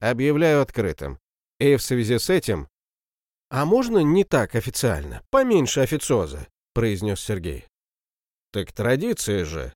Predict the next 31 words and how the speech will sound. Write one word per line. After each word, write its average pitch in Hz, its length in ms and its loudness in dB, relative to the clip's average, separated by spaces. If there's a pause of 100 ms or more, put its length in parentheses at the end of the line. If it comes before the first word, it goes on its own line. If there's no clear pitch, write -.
(100)
огорчился 98 680 -4
Беляев, 131 480 -2
но 123 180 0
его 117 300 -2
уже 107 200 -2
никто 101 260 -4
не 90 120 -4
слушал. 71 460 -12 (360)
«Можно 240 340 4
уже 156 200 6
есть? 110 340 0 (320)
А 156 140 2
мне 156 240 4
налейте 151 600 2
вон 202 320 4
того 127 320 2
красненького. 110 680 0 (240)
Серёжа, 120 720 2
передай 208 380 2
мне 131 160 4
вон 120 160 2
ту 123 100 0
виноградинку 101 640 0
и 123 260 -4
побыстрее. 143 840 2 (340)
Погода 120 500 0
сегодня 110 460 -2
прям 160 300 0
радует». 82 540 -6 (360)
«Ну 175 320 2
вас, 120 360 0